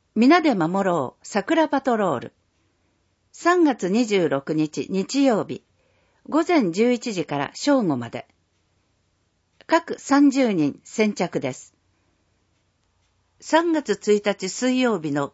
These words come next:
午前十時から、電子申請または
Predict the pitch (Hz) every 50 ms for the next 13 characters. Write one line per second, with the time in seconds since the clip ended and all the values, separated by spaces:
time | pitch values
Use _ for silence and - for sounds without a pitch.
0 | _ - - 185 202 - 311 285 220 165 156 220 240 220 170 - 151 - 151 131
1 | 131 123 - _ _ _ _ _ _ _ _ _ _ _ - 226 262 311 320 311
2 | - 311 269 - 302 277 262 208 - - 156 143 135 - - _ _ _ _ -
3 | - 208 226 - 311 285 240 170 160